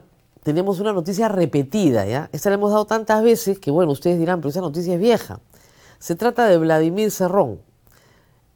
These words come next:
un prófugo que nadie encuentra y que nadie encontrará, pero al cual el Poder Judicial le ha dictado dieciocho meses de prisión preventiva.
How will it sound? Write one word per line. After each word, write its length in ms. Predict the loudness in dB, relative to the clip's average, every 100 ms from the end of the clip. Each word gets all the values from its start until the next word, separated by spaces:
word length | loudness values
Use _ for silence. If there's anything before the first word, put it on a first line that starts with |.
| _ -4
un 260 | 0 0 0
prófugo 680 | 4 4 4 0 0 -4 -12 _ -10
que 200 | -6 -2
nadie 440 | 2 4 6 6
encuentra 580 | 4 6 6 6 0 2
y 140 | 0 2
que 160 | 0
nadie 380 | 2 4 4 2
encontrará, 720 | -2 -4 -4 0 4 4 2 -4 -20 _
pero 160 | 0 2
al 80 | 4
cual 160 | 4
el 100 | 4
Poder 200 | 4 4
Judicial 420 | 4 2 4 2
le 60 | 4
ha 40 |
dictado 300 | 2 0 0
dieciocho 380 | 0 0 -4 -2
meses 160 | -2 -2
de 100 | -2
prisión 280 | -2 -6 -2
preventiva. 500 | -2 -2 0 0